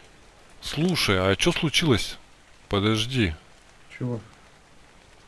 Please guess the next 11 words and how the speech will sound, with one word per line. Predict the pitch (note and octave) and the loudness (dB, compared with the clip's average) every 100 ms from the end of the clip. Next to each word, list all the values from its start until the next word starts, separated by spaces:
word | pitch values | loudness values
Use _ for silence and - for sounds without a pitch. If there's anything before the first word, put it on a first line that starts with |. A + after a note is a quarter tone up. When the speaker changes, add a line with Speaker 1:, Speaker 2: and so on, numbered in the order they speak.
| - - - - | -20 -20 -20 0
Speaker 1:
Торпор, | A#2+ A#2 - D#3 C#3 | 2 2 0 0 2
вот | F#2+ G2 G2+ | 0 -4 -2
этот | F#2 F2+ - | -4 -4 -6
вот, | - | -4
оглушение-то. | G2 G#2+ B2 - B2+ F#2+ - F2 E2+ - - - - - - | -6 -4 -4 0 2 0 -2 -8 -8 -20 -20 -20 -20 -20 -8
Speaker 2:
Без | B2+ A#2 | -8 -6
сознания | - C#3+ E3 B2 A#2+ | -6 -4 -4 -4 -4
у | |
меня | B2 B2 | -4 -2
лежит | B2+ C3 C3 | -4 -8 -10
она. | B2 | -8